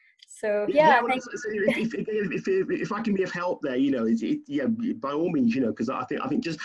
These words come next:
Speaker 2: just again, part of it, you know, and es-, and especially, you know, es-, es-, especially for sort of people who, who are sort of coming into this, who are, who are young
Speaker 1: Mm.
Speaker 2: people at school or, or, or students who are doing early research.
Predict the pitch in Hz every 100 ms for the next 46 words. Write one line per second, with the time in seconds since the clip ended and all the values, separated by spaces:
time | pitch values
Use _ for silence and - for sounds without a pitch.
0 | - - 240 - - - - 226 269 233
1 | 247 277 262 175 107 - 160 143 139 170
2 | - - 202 - 254 254 240 220 - _
3 | _ _ _ _ _ 180 214 170 113 -
4 | - 160 - - 233 226 226 220 196 180
5 | 185 170 165 160 147 147 147 147 - 139
6 | 147 190 120 113 135 139 143 156 151 165
7 | 165 156 135 131 - - 165 156 156 156
8 | - - _ 139 139 131 - 135 135 -
9 | 131 127 - - 160 156 156 - 131 139
10 | 139 147 143 131 131 151 160 123 101 -